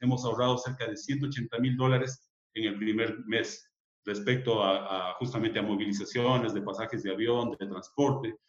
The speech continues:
temas de consumo de papel, que ha sido fundamental, pues no estamos gastando nada de papel ni insumos de impresión. Eh, los costos de implementación han sido mínimos, eh, para hacer esta transición, pues,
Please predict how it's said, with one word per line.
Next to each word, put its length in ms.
temas 340
de 100
consumo 540
de 100
papel, 340
que 80
ha 40
sido 220
fundamental, 520
pues 120
no 80
estamos 300
gastando 340
nada 260
de 60
papel 460
ni 480
insumos 500
de 80
impresión. 580
Eh, 340
los 140
costos 280
de 60
implementación 640
han 80
sido 200
mínimos, 760
eh, 180
para 180
hacer 180
esta 220
transición, 540
pues, 360